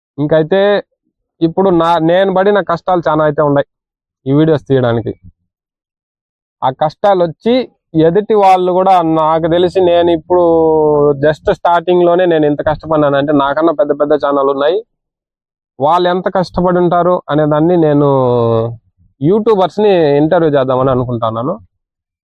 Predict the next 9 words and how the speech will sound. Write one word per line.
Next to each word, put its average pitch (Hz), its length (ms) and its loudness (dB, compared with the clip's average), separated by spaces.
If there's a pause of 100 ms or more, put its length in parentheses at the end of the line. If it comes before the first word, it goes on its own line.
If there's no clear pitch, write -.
So 143 60 0
దయచేసి 151 520 0
మీరందరూ 147 540 2 (120)
మన 127 120 -2
ఛానల్ 135 400 -2
కి 127 80 -14
సపోర్ట్ 131 420 -2
చేసి 131 380 -2 (920)
మన 123 80 -8